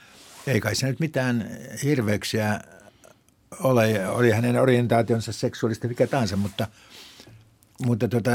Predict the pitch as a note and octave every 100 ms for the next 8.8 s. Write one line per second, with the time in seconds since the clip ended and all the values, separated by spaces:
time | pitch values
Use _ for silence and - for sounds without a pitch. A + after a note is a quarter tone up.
0 | A#2 G#2 F#2+ B2 A#2 A#2 C3 D#3 A#2+ -
1 | G#2 A2 C#3 G#2 G2 G2+ - - F#2+ F#2+
2 | F2+ - _ - - _ _ - A2+ A2
3 | A2+ G#2 - G#2+ A2 B2 G#2+ A2+ B2 A#2
4 | G#2 G#2 A#2+ A2 - C3 - - - -
5 | F#2 - _ _ - - _ _ - A#2
6 | G2 G#2+ A2 F#2+ - G2+ F#2+ F#2 F#2+ G2+
7 | G2+ G#2+ G#2 A#2+ B2 B2+ G2+ - F2+ G2+
8 | F#2+ A#2 G2+ - F2 F2 F2